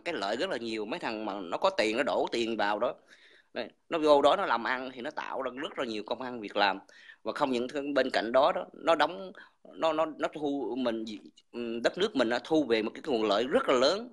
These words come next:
Nếu mà mình không có thu được nguồn lợi lớn thì làm sao mình củng cố được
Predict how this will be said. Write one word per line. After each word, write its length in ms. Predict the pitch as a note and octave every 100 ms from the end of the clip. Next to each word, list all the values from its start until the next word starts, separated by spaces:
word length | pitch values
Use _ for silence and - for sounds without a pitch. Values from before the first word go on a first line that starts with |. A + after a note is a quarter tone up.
| _ _ _ _
Nếu 160 | D#3+ E3+
mà 120 | F#3
mình 220 | C3+ B2+
không 220 | - F#3+
có 80 | A3
thu 220 | G#3+ G3
được 100 | D#3 C3+
nguồn 260 | C3 B2+
lợi 200 | B2 A#2+
lớn 220 | D3+ D#3 G#2+
thì 80 | C#3+
làm 200 | B2+ C3
sao 260 | C#3 D3+
mình 160 | C#3 A#2+
củng 280 | - C3+ D3+
cố 240 | F3+ -
được 180 | B2